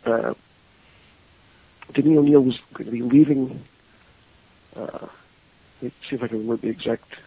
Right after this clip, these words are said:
uh, chain of events here. Denny was leaving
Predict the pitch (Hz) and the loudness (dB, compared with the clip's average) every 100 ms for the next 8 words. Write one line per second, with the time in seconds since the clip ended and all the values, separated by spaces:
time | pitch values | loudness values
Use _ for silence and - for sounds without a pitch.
0 | _ _ - - - - - - - _ | _ _ -16 -12 -10 -10 -14 -18 -20 _
1 | _ _ _ _ _ - - 120 110 101 | _ _ _ _ _ -14 -4 -2 -2 -4
2 | 98 120 120 120 - - - - 175 170 | -4 -4 -2 -6 -8 -16 -4 4 8 8
3 | 127 135 143 135 135 | 8 6 6 6 2